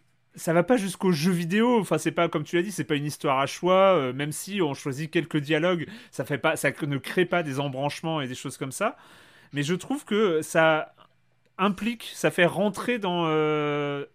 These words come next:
ça fait rentrer dans le, dans le déroulement, en fait, du-, d'une autre manière. Je trouve le fait d'avoir, euh, ces petites pauses, ces petites zones en bleu interactives, euh, je trouve que ça,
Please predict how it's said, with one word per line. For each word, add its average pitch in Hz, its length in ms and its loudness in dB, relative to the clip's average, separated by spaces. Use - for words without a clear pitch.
ça 165 180 -4
fait 151 160 4
rentrer 185 420 -2
dans 180 160 -2
le, 147 340 0
dans 147 120 -2
le 143 80 -2
déroulement, 175 520 2
en 180 60 -2
fait, 175 260 -6
du-, 143 320 -6
d'une 143 180 -4
autre 214 180 -2
manière. 165 360 -2
Je - 100 -20
trouve 139 200 -6
le 135 100 -4
fait 170 280 -2
d'avoir, 139 480 2
euh, 117 40 -6
ces 147 160 -6
petites 151 260 -8
pauses, 180 220 4
ces 143 100 -2
petites 147 260 -10
zones 170 240 0
en 160 100 2
bleu 170 280 2
interactives, 156 760 -4
euh, 127 220 -6
je 117 80 -12
trouve 180 160 -12
que 151 100 -6
ça, 123 440 -4